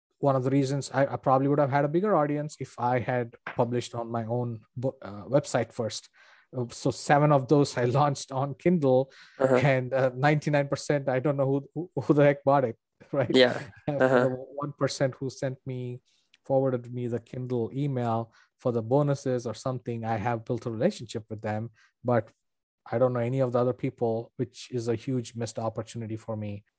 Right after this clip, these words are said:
Speaker 1: And the same thing when it comes to launching a plugin,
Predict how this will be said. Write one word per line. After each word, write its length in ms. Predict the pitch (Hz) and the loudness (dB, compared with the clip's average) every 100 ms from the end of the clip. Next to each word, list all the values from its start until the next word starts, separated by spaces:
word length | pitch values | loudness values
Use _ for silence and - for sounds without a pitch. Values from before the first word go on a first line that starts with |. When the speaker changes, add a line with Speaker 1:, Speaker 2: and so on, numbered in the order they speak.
| _ | _
Speaker 1:
And 400 | 113 113 107 120 | -18 -16 -14 -12
the 0 | 117 | -12
same 260 | - 139 | -2 -2
thing 220 | 123 135 123 | 0 -4 0
when 180 | 123 | 0
it 140 | 117 110 | 0 -4
comes 280 | 123 117 - | -6 -6 -8
to 420 | 120 110 110 - _ _ - | -8 -6 -6 -10 _ _ -6
launching 360 | 117 107 107 | -4 -4 -6
a 40 | 107 | -12
plugin, 680 | - 139 135 127 127 123 | 0 2 4 4 2 0